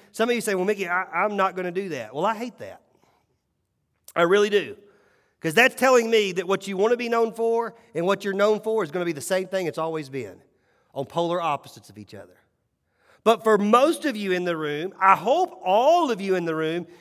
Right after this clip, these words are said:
you say, "You know what? I, I can crank up twenty twenty-one, and I can make this commitment." That for twenty-one days,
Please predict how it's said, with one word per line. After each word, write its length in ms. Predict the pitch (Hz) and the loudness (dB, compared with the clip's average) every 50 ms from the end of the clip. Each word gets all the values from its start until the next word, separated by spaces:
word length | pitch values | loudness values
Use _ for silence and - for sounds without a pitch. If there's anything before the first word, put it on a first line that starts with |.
| _ _ | _ _
you 80 | 180 180 | -12 -8
say, 160 | 185 214 196 | -6 -6 -4
"You 120 | 196 208 | -4 -2
know 120 | 233 254 262 | -2 -2 -2
what? 180 | 262 254 220 | -2 -4 -6
I, 100 | - - - _ _ _ | -10 -16 -18 _ _ _
I 160 | - 202 311 | 2 4 4
can 200 | 320 311 269 220 | 4 2 -4 -6
crank 320 | - - 214 240 233 - - | -6 -4 -2 -2 -2 0 2
up 180 | 226 202 - | 0 0 0
twenty 260 | - - 202 202 202 196 | -4 -6 -6 -4 -4 -6
twenty-one, 800 | - - 190 190 180 175 175 180 180 165 143 127 120 113 120 - _ _ _ _ _ _ _ _ _ _ _ _ _ _ _ _ _ _ _ - | -6 -6 -6 -4 -4 -4 -4 -2 -2 -2 -2 -4 -6 -10 -12 -18 _ _ _ _ _ _ _ _ _ _ _ _ _ _ _ _ _ _ _ -2
and 100 | 160 175 | 4 6
I 100 | 208 240 | 6 6
can 180 | 233 208 190 185 | 6 2 0 0
make 180 | 196 196 170 - | 0 0 0 -2
this 160 | 165 165 - | -8 -8 -8
commitment." 440 | - 165 156 156 123 104 98 92 95 _ _ _ _ _ _ _ _ _ _ _ _ _ _ _ _ _ _ _ - | -8 -8 -8 -8 -8 -8 -14 -20 -20 _ _ _ _ _ _ _ _ _ _ _ _ _ _ _ _ _ _ _ -2
That 160 | 202 220 214 | -2 0 4
for 140 | 226 214 190 | 2 2 2
twenty-one 680 | - - 240 277 285 294 277 262 269 262 247 233 226 | 2 2 4 4 4 4 2 4 4 4 4 4 2
days, 580 | 226 214 190 165 147 139 139 139 139 143 - | 2 2 2 2 0 -4 -6 -8 -10 -12 -14